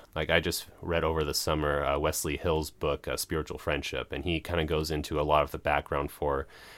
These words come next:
how the church really used to have, uh, a, a much higher view on friendship than they do today. And they even used to have, like,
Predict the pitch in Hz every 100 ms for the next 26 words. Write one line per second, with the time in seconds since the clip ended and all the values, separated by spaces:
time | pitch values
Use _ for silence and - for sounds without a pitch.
0 | - 92 87 82 - 110 - 95 101 85
1 | 85 87 85 - 87 82 78 80 78 73
2 | - - 71 - - - 85 78 - 90
3 | 95 - 95 98 85 85 80 - 76 73
4 | - 87 85 - 76 78 76 71 67 78
5 | 76 71 - - 78 78 71 71 73 85
6 | 85 78 80 - 71 80 76 76 67 -